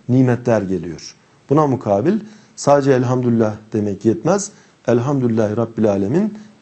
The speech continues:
demek gerekir. Mesela "Festakim kema ümirte", Peygamberimize ve ümmetine yönelik bir emirdir. "Festakim kema ümirte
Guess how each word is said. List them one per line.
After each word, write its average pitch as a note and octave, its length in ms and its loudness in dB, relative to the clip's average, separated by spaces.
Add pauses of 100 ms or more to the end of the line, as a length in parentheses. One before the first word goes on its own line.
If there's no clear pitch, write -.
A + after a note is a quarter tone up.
demek G#2+ 320 2
gerekir. E2+ 480 -8 (3250)
Mesela F3+ 360 4
"Festakim F#3 580 2
kema F3 340 2
ümirte", D#3 640 2 (220)
Peygamberimize C#3 1000 2
ve B2+ 60 0
ümmetine A#2+ 760 0 (300)
yönelik B2 440 0
bir B2 140 0
emirdir. B2+ 640 0 (880)
"Festakim C3 540 -2
kema B2 360 0
ümirte F3 600 0